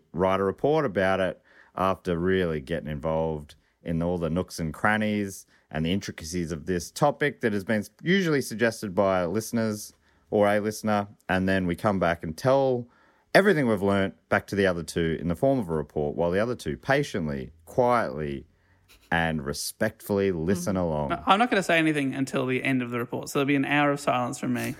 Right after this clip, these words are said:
Speaker 1: <laughs>
Speaker 3: Even if the report
Speaker 2: Okay.
Speaker 3: goes for forty-five minutes, I will stay silent for that full hour.
Speaker 2: <laughs> Okay.
Speaker 1: Hey, D-, Dave, I don't know why you're saying that. That's what you do every week, so
Speaker 3: <laughs>
Speaker 1: it's not really n-,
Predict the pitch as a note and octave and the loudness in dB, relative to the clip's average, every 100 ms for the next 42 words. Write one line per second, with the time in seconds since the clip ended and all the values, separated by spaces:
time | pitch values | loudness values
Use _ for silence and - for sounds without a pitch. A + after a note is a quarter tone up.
0 | - B2 - _ _ - G3 G#3 F#3 E3 | -8 -10 -10 _ _ 2 4 4 4 2
1 | D#3+ F3 F3 F3 E3 D#3+ E3+ D#3+ D3+ D3 | 4 6 6 4 4 2 2 4 2 2
2 | C#3+ - - - F3+ D#3+ - D3+ - - | -2 0 0 2 2 2 0 0 0 0
3 | C#3 - - - F#4+ - E4 - C4 C4 | 0 0 2 4 4 4 4 4 0 2
4 | B3 B3+ - - F#4+ - A2+ A#2 - - | -4 -4 -16 -10 0 4 4 2 -2 -8
5 | - A#2+ A#2 A2 A#2+ C3 - G#2 G#2 A2 | -2 4 6 6 2 -2 2 4 4 4
6 | G#2+ G#2+ G#2 G2+ - G#2+ F#2+ F2+ F#2 - | 2 4 4 2 2 0 2 0 -2 -2
7 | G2 D#2+ F2+ F#2 G#2+ F2 - D2+ C#2 C#3+ | -4 -2 0 0 0 -4 -4 -6 -2 -2
8 | - D2 D2 - - - _ - G2 G2 | 0 -2 0 -4 -6 -20 _ -2 2 2
9 | F#2+ F2 E2+ | 2 0 -4